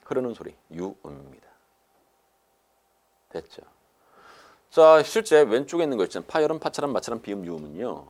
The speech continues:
뭐냐면 이것은 조음, 음이 만들어지는 방법, 방법에 따른 분류입니다. 파열음이 뭐냐면, 파열음 이겁니다. 막혔다가 터지면서 나는 소리입니다. 그게 파열음입니다. 파열된 소리라고. 예를 들어서 비읍을 보십시오. 브, 브,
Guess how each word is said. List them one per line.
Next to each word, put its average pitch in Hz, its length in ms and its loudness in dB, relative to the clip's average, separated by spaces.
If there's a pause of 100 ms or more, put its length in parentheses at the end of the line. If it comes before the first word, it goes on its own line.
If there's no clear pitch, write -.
(160)
뭐냐면 139 400 -6
이것은 90 400 -8 (420)
조음, 107 500 -2 (140)
음이 131 280 -4
만들어지는 110 760 -6
방법, 117 600 -8
방법에 131 380 -4
따른 127 220 -4
분류입니다. 71 440 -16 (1040)
파열음이 220 380 6
뭐냐면, 117 580 -2 (140)
파열음 185 280 -4
이겁니다. 80 360 -8 (100)
막혔다가 113 600 -4 (640)
터지면서 190 680 -8
나는 127 200 -10
소리입니다. - 360 -18
그게 120 140 -12
파열음입니다. - 600 -18 (220)
파열된 190 580 -2
소리라고. 87 420 -12 (500)
예를 123 120 -2
들어서 131 220 -4
비읍을 156 420 -2
보십시오. 90 260 -10 (140)
브, 147 280 2 (160)
브, - 300 0